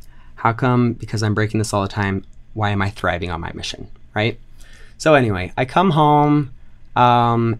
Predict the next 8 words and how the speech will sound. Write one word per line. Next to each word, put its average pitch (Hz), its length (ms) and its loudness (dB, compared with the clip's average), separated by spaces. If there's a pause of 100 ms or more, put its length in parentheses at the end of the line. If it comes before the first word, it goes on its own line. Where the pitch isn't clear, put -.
(120)
and 113 880 0 (400)
I 113 480 0
was 110 220 -2
home 156 320 -2
for 139 200 0
about 110 540 4 (240)
six - 480 -6
months. 104 580 -4